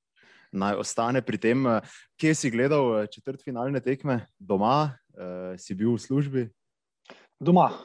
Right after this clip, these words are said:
Speaker 2: eh, tako da to srečo sem imel, da sem lahko v miru pogledal, eh, stvari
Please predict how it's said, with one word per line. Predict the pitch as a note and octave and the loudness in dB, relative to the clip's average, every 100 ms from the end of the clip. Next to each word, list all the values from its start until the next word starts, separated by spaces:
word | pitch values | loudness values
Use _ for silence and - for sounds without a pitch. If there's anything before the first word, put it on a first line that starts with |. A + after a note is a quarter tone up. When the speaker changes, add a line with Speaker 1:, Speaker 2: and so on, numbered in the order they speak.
| - | -8
Speaker 2:
eh, | B2+ A#2+ - | -6 -6 -8
tako | - A#2 | -8 -6
da | A#2 | -6
to | - | -6
srečo | A#2 C3+ B2+ A#2+ | -2 0 0 -4
sem | - | -8
imel, | A#2+ D#3+ E3 - | -2 2 2 0
da | B2 | -12
sem | - B2 | -10 -6
lahko | B2 - C#3 | -4 0 2
v | |
miru | C#3 E3+ D3+ | 4 4 4
pogledal, | C#3+ C3 C3+ C3 A2 _ | 2 2 4 2 -2 _
eh, | B2+ A2+ A2 | -12 -10 -12
stvari | - C#3 E3 G#3 | -4 2 6 4